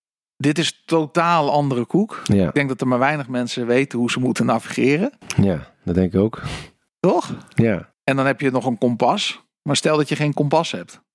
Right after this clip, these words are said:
Speaker 1: Dan moet je misschien met de sterren een beetje kijken waar je heen, eh, moet,
Speaker 2: Ja, kijk,
Speaker 1: eh.
Speaker 2: de, de navigatie is, ehm, nou ja, er zijn een aantal dingen wezenlijk in het militaire vak, maar navigatie is daar één van.
Speaker 1: Ja.
Speaker 2: Eh, niet alleen om te weten waar je bent en waar je naartoe moet, maar ook om, eh,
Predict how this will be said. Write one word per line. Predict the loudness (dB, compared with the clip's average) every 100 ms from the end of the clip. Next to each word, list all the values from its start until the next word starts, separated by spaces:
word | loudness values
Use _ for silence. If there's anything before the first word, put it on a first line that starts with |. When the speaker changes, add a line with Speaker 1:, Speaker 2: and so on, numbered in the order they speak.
| _ _ _ _ _
Speaker 1:
Dan | -4 0
moet | 0
je | -2 -2 0
misschien | -2 0 -2
met | 0
de |
sterren | 0 0 0 0 0
een | 0
beetje | -2 -2
kijken | -2 0 0 -2
waar | -2
je | 0
heen, | 2 0 0
eh, | -2
moet, | -2 -2 0
Speaker 2:
Ja, | 0
kijk, | 2 2
Speaker 1:
eh. |
Speaker 2:
de, | 2
de | 2 2 2
navigatie | 2 0 0 -2 -2 -2 0
is, | 0 0
ehm, | 2 2 2 2 -2 -6 _
nou | -2 0
ja, | 2
er | 2 2
zijn | 2
een | 2
aantal | 0 0
dingen | 2 2
wezenlijk | 2 2 0 0
in |
het | 2
militaire | 2 2 2 0
vak, | 0 -4
maar | -2
navigatie | -2 -2 0 -2 -2
is | -4
daar | -2
één | 0 0
van. | 0 -2
Speaker 1:
Ja. | -2 -2 -6 _ _ _ _
Speaker 2:
Eh, | 0 2 4 4
niet | 2 4
alleen | 2 2
om | 2
te |
weten | 0 0 2
waar | 2
je | 2
bent | 2 2
en |
waar | 0
je | 0
naartoe | 0 0
moet, | 2 0
maar | 0 0
ook | -2 0
om, | 0 2
eh, | 2